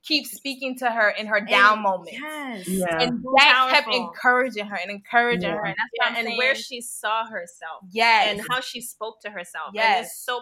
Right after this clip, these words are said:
Speaker 2: powerful.
Speaker 1: Yes.
Speaker 2: And another thing I just wanted to say, like, uh, what we're talking about, the Word of God, like, the Word of God is so powerful. And I think the more that we take it personal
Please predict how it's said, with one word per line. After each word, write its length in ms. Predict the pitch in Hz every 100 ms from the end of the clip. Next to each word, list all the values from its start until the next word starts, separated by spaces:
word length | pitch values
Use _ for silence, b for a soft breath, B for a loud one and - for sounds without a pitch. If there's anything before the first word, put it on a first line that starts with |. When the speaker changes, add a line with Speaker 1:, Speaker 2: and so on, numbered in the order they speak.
| -
Speaker 2:
powerful. 420 | 214 185 190 170
Speaker 1:
Yes. 360 | 214 196 175 -
Speaker 2:
And 80 | 226
another 320 | 226 269 294 -
thing 140 | 262
I 40 | 233
just 200 | 247 240
wanted 160 | 233
to 80 | 220
say, 340 | - 233 269 247
like, 180 | 202 196 _ _ _ 214
uh, 240 | 214 202
what 160 | 202 226
we're 80 | 233
talking 340 | 233 220 240
about, 380 | 214 196 190 -
the 80 | 196
Word 260 | 185 208 208
of 120 | -
God, 240 | 190 196
like, 160 | 202 196
the 60 |
Word 240 | 196 220 247
of 60 | 254
God 160 | 226 208
is 120 | -
so 340 | - 208 196 -
powerful. 400 | 190 190 - 175
And 100 | 180
I 80 | 190
think 200 | 233 220
the 60 |
more 200 | 196 208
that 180 | 214 180
we 80 | 202
take 260 | - 208
it 140 | 196 -
personal 640 | 185 185 - 214 233